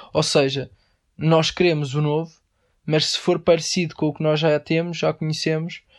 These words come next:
o ser humano prefere, porque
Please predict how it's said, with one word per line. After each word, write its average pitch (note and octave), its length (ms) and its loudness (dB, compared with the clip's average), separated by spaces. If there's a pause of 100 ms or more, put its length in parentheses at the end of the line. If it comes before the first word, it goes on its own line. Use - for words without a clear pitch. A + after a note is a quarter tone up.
(680)
o D#3 80 -2
ser F3+ 200 6
humano E3+ 240 2
prefere, D3+ 480 -2 (240)
porque E3 580 0